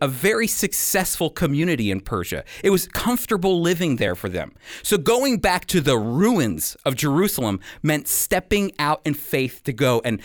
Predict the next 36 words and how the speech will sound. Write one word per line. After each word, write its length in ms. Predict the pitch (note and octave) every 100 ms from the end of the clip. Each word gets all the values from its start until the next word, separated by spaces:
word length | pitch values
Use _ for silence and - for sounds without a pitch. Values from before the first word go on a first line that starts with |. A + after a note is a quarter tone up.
| -
as 160 | C3+ C#3+
Steve 320 | - B3 C4
and 80 | A3
I 120 | G3
were 120 | D#3+
finishing 420 | - G3+ F#3 F#3
up 140 | D#3+ C#3+
our 80 | C3+
conversation 640 | E3 D3+ C#3+ E3 F3 C3+
about 240 | B2+ A2 - - -
stirring, 480 | - - A#3+ A#3+ E3
I 80 | D3
was 140 | D#3
asking 280 | F#3+ - F#3
him, 160 | D#3+ C3+ - -
"Hey, 200 | A#3 -
you 120 | G3+
know, 100 | F#3+
Steve, 300 | F3 - A3
w-, 260 | F3+ - D#3+
what 340 | E3+ E3+ A#3+ C#4+
would 160 | D4+
you 80 | B3
say 320 | - A3 F#3+
to 80 | F#3+
somebody 600 | - D#3+ C#3 C3+ A2+ A2 - - _
who, 240 | D#3+ G3
who 160 | F3+ G3
might 260 | G3 B3+ B3+
be 120 | G#3
feeling 420 | - A3 G#3+ E3
God 320 | E3 F#3 D#3+
stirring 720 | - - - F#3+ F#3 F#3+ E3
in 100 | D3
their 160 | C#3 B2
heart?" 380 | - D3+ A#2+